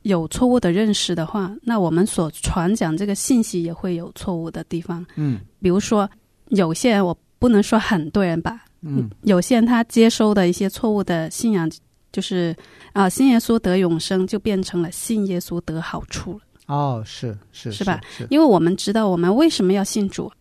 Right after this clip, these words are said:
Speaker 1: 因为耶稣基督他降杯，
Speaker 2: 嗯。
Speaker 1: 他来到这个世界，为要拯救我们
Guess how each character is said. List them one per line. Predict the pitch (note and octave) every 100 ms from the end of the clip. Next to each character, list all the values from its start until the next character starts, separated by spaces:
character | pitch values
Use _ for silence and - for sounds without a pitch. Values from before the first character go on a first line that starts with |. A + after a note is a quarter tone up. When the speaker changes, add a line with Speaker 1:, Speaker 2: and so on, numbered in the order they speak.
| _ _ _
Speaker 1:
因 | A#3
为 | B3+ A#3
耶 | A3
稣 | A3 G#3+
基 | G3
督 | G3 F#3+
他 | - G3 F#3 F3+ _ _
降 | - B3+ G3
杯， | F3 F3
Speaker 2:
嗯。 | F3+
Speaker 1:
他 | -
来 | G#3 E3
到 | E3 G3+
这 | G#3+
个 | G3
世 | - G#3+
界， | F#3 G#3 F#3
为 | G#3
要 | G#3+ F3+
拯 | - D#3 D3
救 | A3
我 | F#3+ D#3
们 | D3+ D3+